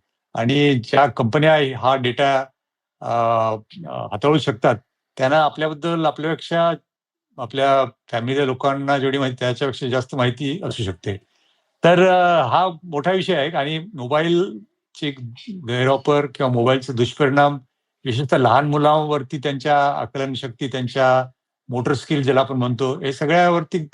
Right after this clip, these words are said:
त्याचे दुष्परिणाम आहेत आणि ते आता लोक त्याबद्दल हळूहळू बोलत आहेत. अ, विशेषतः सोशल मीडियामध्ये, अ, जास्ती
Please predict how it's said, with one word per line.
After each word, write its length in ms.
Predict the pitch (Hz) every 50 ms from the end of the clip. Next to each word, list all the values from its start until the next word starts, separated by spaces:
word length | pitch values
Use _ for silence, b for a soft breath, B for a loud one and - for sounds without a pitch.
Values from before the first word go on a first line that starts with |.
| -
त्याचे 320 | - 151 120 - 165 165 165 165 _ - _ _ _ _ _ - -
दुष्परिणाम 520 | 135 127 - - 165 151 160 165 160 151
आहेत 380 | 131 127 127 147 135 - - -
आणि 180 | 143 135 139
ते 120 | 123 117 147
आता 240 | 139 127 - 156 147
लोक 220 | 139 143 131 123
त्याबद्दल 340 | 139 123 120 127 127 143 127
हळूहळू 280 | 117 131 131 139 139
बोलत 320 | 127 110 117 123 139 147 131
आहेत. 180 | 107 101 123 147 _ _ _ _ _ _ _ _ _ - -
अ, 360 | 117 113 120 120 123 123 120 113 120 131 _ -
विशेषतः 400 | - 120 110 151 135 - - 170
सोशल 360 | 143 - - 127 110 - 170 156
मीडियामध्ये, 800 | 151 151 143 156 151 151 151 139 147 151 151 151 151 147 143 147 - - 165
अ, 400 | 139 120 120 117 117 117 113 113 110 123 127 - _ - 254 233 156
जास्ती 760 | 117 120 120 113 - _ - 139 135 131 131 131 143 175 208